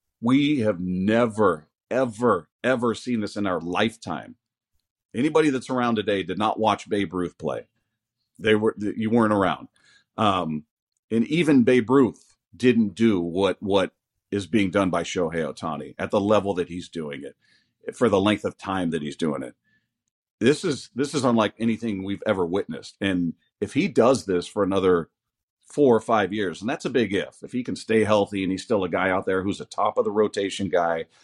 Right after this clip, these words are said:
who's your two, three hitter, driving in the runs, hitting home runs the way that he is, if he can do that for another four seasons, you're talking about the greatest player to ever play baseball, period.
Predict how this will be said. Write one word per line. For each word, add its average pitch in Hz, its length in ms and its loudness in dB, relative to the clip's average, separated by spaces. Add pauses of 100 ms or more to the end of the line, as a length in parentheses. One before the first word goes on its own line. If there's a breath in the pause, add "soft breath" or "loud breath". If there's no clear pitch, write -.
(140 soft breath)
who's 110 180 6
your 90 120 2
two, 113 340 4
three 104 360 2
hitter, 80 420 0 (320)
driving 104 400 2
in 95 100 2
the 92 80 -2
runs, 90 320 0
hitting 101 220 2
home 95 220 2
runs 92 180 2
the 95 60 0
way 90 120 6
that 92 160 2
he 85 120 0
is, 104 320 2 (260)
if - 60 -14
he 123 60 -8
can 139 120 -4
do 127 100 2
that 135 220 2
for 123 80 0
another 110 260 0
four 113 240 2
seasons, 110 540 -2 (760)
you're 135 120 -4
talking 165 260 -2
about 117 160 2
the 98 80 -6
greatest 110 540 -4
player 104 360 0
to 92 220 0
ever 95 300 0
play 98 280 0
baseball, - 640 -4 (540)
period. 117 440 2